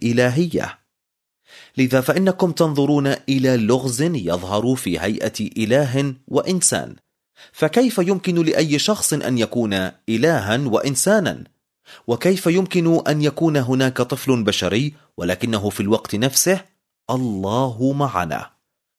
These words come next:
انظروا إلى إشعياء والأصحاح التاسع: "لأنه يولد لنا ولد ونعطى ابناً"، وهذا ليس بالأمر الغريب جداً، ليس بالأمر العجيب جداً.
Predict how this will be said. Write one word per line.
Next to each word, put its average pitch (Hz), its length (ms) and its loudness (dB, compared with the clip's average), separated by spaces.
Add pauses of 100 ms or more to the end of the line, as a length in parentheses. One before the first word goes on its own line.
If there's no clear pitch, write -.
(120)
انظروا 123 280 4
إلى 98 260 2
إشعياء 95 600 0
والأصحاح - 480 -4
التاسع: - 460 -4 (840)
"لأنه 113 500 2
يولد 160 420 2
لنا 139 340 2
ولد 123 720 2 (120)
ونعطى 101 540 0
ابناً"، 82 360 -6 (560)
وهذا 87 340 -4
ليس 101 260 0
بالأمر 143 420 0
الغريب 143 420 0
جداً، - 460 -2 (600)
ليس 147 280 0
بالأمر 110 520 0
العجيب 95 760 0
جداً. 76 440 -4